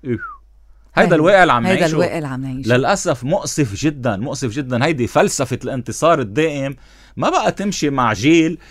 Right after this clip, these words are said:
Speaker 1: بفكر بالذكاء الاصطناعي وبفكر بالعلم وبفكر
Speaker 2: بس
Speaker 1: بالتكنولوجيا.
Speaker 2: للأسف إنه في الداخل اللبناني، تنحكي الأمور مثل ما هي، دكتور شماعي، في الداخل اللبناني هذا الانتصار أو هذه فلسفة الانتصار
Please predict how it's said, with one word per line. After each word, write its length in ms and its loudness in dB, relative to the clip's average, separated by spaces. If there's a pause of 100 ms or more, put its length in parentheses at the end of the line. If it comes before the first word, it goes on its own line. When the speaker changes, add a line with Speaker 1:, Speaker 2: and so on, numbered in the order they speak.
(160)
Speaker 1:
بفكر 460 -2
بالذكاء 480 0
الاصطناعي 880 -2
وبفكر 540 -4
بالعلم 580 0
وبفكر 400 -4
Speaker 2:
بس 120 -6
Speaker 1:
بالتكنولوجيا. 560 0
Speaker 2:
للأسف 360 -2 (140)
إنه 400 -4 (120)
في 160 -2
الداخل 480 -4
اللبناني، 680 -6
تنحكي 340 -4
الأمور 280 -8
مثل 200 -10
ما 120 -6
هي، 260 -8
دكتور 280 -12
شماعي، 420 -8 (380)
في 80 -16
الداخل 420 -6
اللبناني 680 -4
هذا 240 -4
الانتصار 720 -8
أو 120 -6
هذه 340 -6
فلسفة 520 -10
الانتصار 640 -8